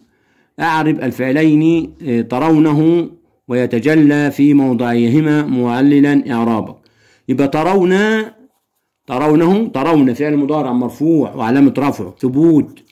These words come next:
النون لأنه فعل من الأفعال الخمسة، وأول جماعة ضمير متصل مبني في محل رفع فاعل، والهاء ضمير متصل مبني في محل نصب مفعول به. يتجلى فعل مضارع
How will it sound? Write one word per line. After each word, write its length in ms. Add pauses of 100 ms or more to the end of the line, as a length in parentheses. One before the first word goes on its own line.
(240)
النون 480
لأنه 200
فعل 220
من 60
الأفعال 300
الخمسة، 520 (260)
وأول 260
جماعة 260
ضمير 220
متصل 400
مبني 200
في 60
محل 260
رفع 300
فاعل، 300
والهاء 280
ضمير 240
متصل 440
مبني 340
في 460 (500)
محل 720
نصب 340
مفعول 640
به. 260 (480)
يتجلى 1200 (1500)
فعل 360
مضارع 760